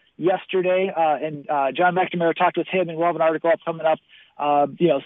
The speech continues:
in the next couple of days. We've been swamped with coverage, so we don't wanna bury a story, uh, just to get it out right away. We want, you know, we want everyone to see the coverage, but, uh, it's,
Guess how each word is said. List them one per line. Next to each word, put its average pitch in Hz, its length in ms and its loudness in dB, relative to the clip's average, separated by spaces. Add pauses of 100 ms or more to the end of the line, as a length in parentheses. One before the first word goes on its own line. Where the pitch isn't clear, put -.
in 165 120 -4
the 156 60 0
next 160 180 0
couple 156 180 0
of 143 80 0
days. 165 200 0
We've 180 100 0
been 170 180 -6
swamped 180 240 2
with 165 160 -6
coverage, 151 340 -2
so 151 120 -2
we 139 160 0
don't 170 180 0
wanna 151 100 2
bury 160 300 0
a 147 40 0
story, 156 420 -2 (260)
uh, 147 100 -2
just 151 180 0
to 151 60 -4
get 151 120 4
it 151 100 2
out 160 160 2
right 147 120 2
away. 143 180 0
We 143 60 -4
want, 147 240 0
you 151 100 -6
know, 131 80 0
we 139 80 -4
want 143 120 -2
everyone 139 200 -2
to 131 120 -8
see 160 120 0
the 139 80 -2
coverage, 143 440 0
but, 135 140 -4 (300)
uh, 160 240 2 (300)
it's, 185 180 2